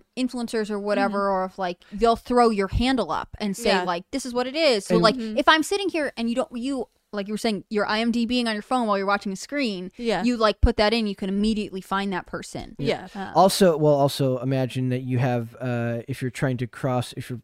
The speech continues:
Speaker 3: posting from TikTok to Instagram, what if your Instagram handle is different than your TikTok handle?
Speaker 1: Mm-hmm.
Speaker 3: Uh, then there's issues there.
Speaker 2: Well, um, Instagram has this cute little feature where you can press at, um, like, it's like an edit feature where you press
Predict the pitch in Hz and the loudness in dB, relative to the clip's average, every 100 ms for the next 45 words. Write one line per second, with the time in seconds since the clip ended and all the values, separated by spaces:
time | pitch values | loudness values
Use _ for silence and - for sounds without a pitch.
0 | _ - 156 - 139 123 123 - 135 143 | _ -2 0 0 -4 -6 -8 -6 -4 -4
1 | 120 - 135 127 135 131 135 - 135 135 | -6 -6 -6 -4 -2 0 -2 -2 -4 -4
2 | - 131 127 131 123 123 - 131 139 135 | -4 -4 -2 -2 -2 -4 -6 -6 -6 -6
3 | 123 117 - 139 139 120 131 123 120 120 | -6 -6 -4 -4 -4 -4 -4 -4 -2 -2
4 | 202 190 - - 120 117 120 117 120 110 | -4 -6 -10 -6 -2 -2 -4 -4 -4 -6
5 | - - - 123 117 127 127 120 - 262 | -10 -14 -10 -6 -6 -2 0 -2 -2 4
6 | 269 254 - 240 226 202 - 254 - - | 6 6 4 2 2 -4 -10 -10 -6 -4
7 | 294 285 254 254 247 - _ _ - 254 | -4 0 -2 -2 -8 -10 _ _ -14 -12
8 | 226 226 233 233 202 196 254 233 220 202 | -6 -2 -2 -4 -12 -10 -6 -4 -2 -4
9 | 190 185 202 - 220 - 208 - - - | -4 -8 -14 -12 -14 -8 -8 -8 -12 -8
10 | 175 202 254 _ _ - 220 208 208 202 | -4 -2 -4 _ _ -4 -2 0 0 -2
11 | - 233 262 233 220 - 196 - - 220 | -2 -2 -2 -2 -2 -2 -4 -6 -10 -12
12 | - 233 208 190 175 196 _ _ - 240 | -8 -6 -6 -6 -8 -10 _ _ -12 -2
13 | 254 - | -2 -2